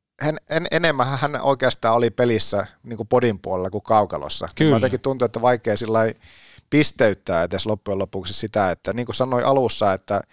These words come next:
Speaker 1: että tuntuu, että tää kenttä on timanttinen, Tiivola, Björkqvist, Turunen. Ja jos sillä olisi päässyt operoimaan koko kauden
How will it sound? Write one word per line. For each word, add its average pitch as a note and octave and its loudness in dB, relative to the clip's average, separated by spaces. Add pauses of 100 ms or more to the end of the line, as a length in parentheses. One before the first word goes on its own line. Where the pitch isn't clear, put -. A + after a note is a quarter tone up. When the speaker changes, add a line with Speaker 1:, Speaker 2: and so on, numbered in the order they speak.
(540)
Speaker 1:
että A2 -6 (300)
tuntuu, C#3+ 0
että A2+ 2 (340)
tää B2+ 4
kenttä G#2+ 0
on A2+ -4
timanttinen, G2+ 0
Tiivola, G2+ -2
Björkqvist, G2+ -4
Turunen. F#2+ -4 (680)
Ja G2+ 2
jos A#2 0
sillä C3 6
olisi G#2+ 0
päässyt A2+ 0
operoimaan G#2 0
koko A2+ -2
kauden G2+ 2